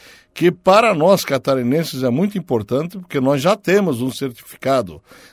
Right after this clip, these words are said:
dado pela es-, por essa organização, que é a oie, que é o certificado de área livre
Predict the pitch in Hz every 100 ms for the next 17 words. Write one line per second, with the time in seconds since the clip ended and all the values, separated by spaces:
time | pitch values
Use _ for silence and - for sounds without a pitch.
0 | - 110 156 151 131 135 127 120 120 127
1 | 135 110 139 131 135 - 123 113 113 107
2 | 107 123 135 - 117 120 113 110 110 113
3 | 165 226 - - _ - 139 - 156 143
4 | - 143 - 147 170 147 120 104 120 113
5 | 113 _ _ 131 160 175 143 113 139 190
6 | 135 110 76